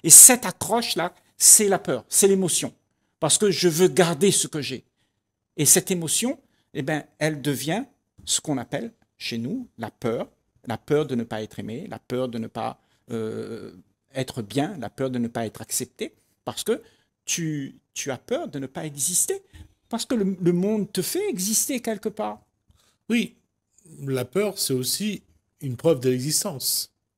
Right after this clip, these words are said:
Speaker 2: de son existence, parce que il y a des émotions. Et puis
Speaker 1: Non,
Speaker 2: ça,
Speaker 1: non, non, non.
Speaker 2: si,
Speaker 1: Là
Speaker 2: si, si.
Speaker 1: Oui, mais, euh, ok, oui, mais d'accord, d'accord, d'accord, ok.
Speaker 2: Non,
Speaker 1: Oui,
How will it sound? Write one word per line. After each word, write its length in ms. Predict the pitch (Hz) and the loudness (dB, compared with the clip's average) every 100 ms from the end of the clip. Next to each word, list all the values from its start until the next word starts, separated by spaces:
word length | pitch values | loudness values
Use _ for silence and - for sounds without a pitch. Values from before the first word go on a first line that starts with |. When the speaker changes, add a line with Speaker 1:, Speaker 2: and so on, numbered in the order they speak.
| _ _ _ _ - | _ _ _ _ -10
Speaker 2:
de 40 | |
son 140 | - 123 | -4 -2
existence, 500 | 120 147 - 175 127 | 0 0 -2 -2 -4
parce 200 | 110 - | -8 0
que 260 | 156 185 - _ | 2 2 -2 _
il 60 | 113 | -6
y 20 | |
a 20 | 110 | -4
des 160 | 113 | 2
émotions. 440 | 131 156 175 180 123 _ _ _ _ _ _ _ - | 2 2 0 -2 -8 _ _ _ _ _ _ _ -6
Et 100 | 123 | -2
puis 100 | 156 | 0
Speaker 1:
Non, 80 | |
Speaker 2:
ça, 160 | 170 - - - | -2 -4 -10 -8
Speaker 1:
non, 300 | 151 143 120 | -6 -6 -8
non, 100 | 120 101 | -10 -10
non. 140 | 127 - | -10 -2
Speaker 2:
si, 80 | - | 2
Speaker 1:
Là 60 | |
Speaker 2:
si, 120 | - | 4
si. 240 | 247 240 220 _ - | 4 0 -4 _ -2
Speaker 1:
Oui, 140 | 220 | 0
mais, 100 | 202 190 | 0 -2
euh, 160 | 180 165 175 | -4 -6 -6
ok, 100 | 151 - | -4 -2
oui, 220 | 123 139 | -2 0
mais 80 | 139 | 2
d'accord, 300 | 147 135 104 | 0 0 -2
d'accord, 280 | 123 - 110 | -2 -2 -2
d'accord, 280 | 117 - 107 | -2 -2 -4
ok. 120 | 113 | -4
Speaker 2:
Non, 60 | |
Speaker 1:
Oui, 60 | - | 0